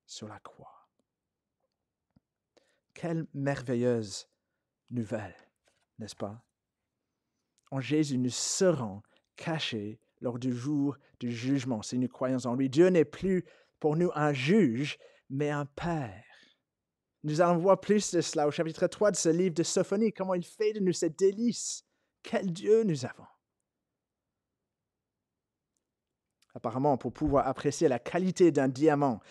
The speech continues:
le vendeur le met souvent sur une toile de fond noire.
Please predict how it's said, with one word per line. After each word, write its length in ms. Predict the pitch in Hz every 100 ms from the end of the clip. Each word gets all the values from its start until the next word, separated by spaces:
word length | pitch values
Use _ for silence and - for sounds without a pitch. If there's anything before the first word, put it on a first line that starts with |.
| -
le 140 | 147 143
vendeur 500 | 131 180 226 202 170
le 120 | 147
met 200 | 143 151
souvent 680 | - - 226 208 117 101 120 _ _
sur 240 | - 156 139
une 100 | 131
toile 260 | - 156
de 80 | 147
fond 380 | - 139 123 - _ -
noire. 760 | 113 113 104 92 - - -